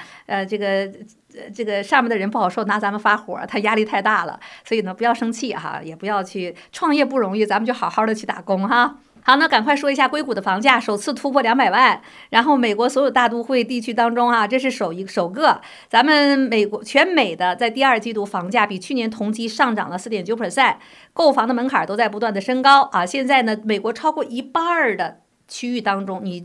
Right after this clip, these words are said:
年收入必须超过十万美元以上，你才能够买得起房子。而我们的硅谷呢，再次成为焦点哈，这回不是因为科技的创新，是因为房价的中值在历史上首次突破两百万美元的大关。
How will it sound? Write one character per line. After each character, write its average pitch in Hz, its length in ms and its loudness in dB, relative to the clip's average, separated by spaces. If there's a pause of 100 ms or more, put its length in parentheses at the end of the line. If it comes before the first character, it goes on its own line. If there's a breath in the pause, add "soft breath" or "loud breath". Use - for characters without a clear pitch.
(100)
年 233 300 0
收 285 240 -2
入 247 160 -6
必 277 160 -6
须 285 160 -6
超 277 200 0
过 254 100 2
十 233 540 -4
万 294 180 2
美 208 80 -6
元 196 160 -8
以 170 60 -12
上， 185 240 -2
你 185 120 -10
才 185 200 -6
能 180 200 -8
够 185 140 -6
买 170 160 -8
得 180 80 -8
起 175 160 -12
房 165 320 -10
子。 220 220 -4 (400 loud breath)
而 294 120 6
我 311 140 6
们 247 100 -2
的 302 120 4
硅 359 160 -2
谷 262 160 -4
呢， 294 280 2
再 302 160 -2
次 269 140 -4
成 220 160 -8
为 208 140 -4
焦 196 180 -2
点 190 240 -10
哈， 175 180 -8
这 269 140 -4
回 214 140 -2
不 196 160 -12
是 202 160 -2
因 202 120 -6
为 202 120 -8
科 208 340 -6
技 208 160 -10
的 196 100 -10
创 190 240 -8
新， 220 280 -2 (240 loud breath)
是 277 160 -4
因 277 180 0
为 269 100 4
房 233 440 0
价 302 180 2
的 220 100 0
中 330 300 -2
值 226 320 0 (160 loud breath)
在 262 160 6
历 302 160 4
史 285 180 -4
上 208 220 -4
首 196 300 0
次 262 260 -6
突 262 260 -8
破 247 280 0
两 226 260 -2
百 202 160 2
万 220 160 0
美 180 140 -6
元 175 120 -6
的 196 80 -4
大 196 160 0
关。 185 300 2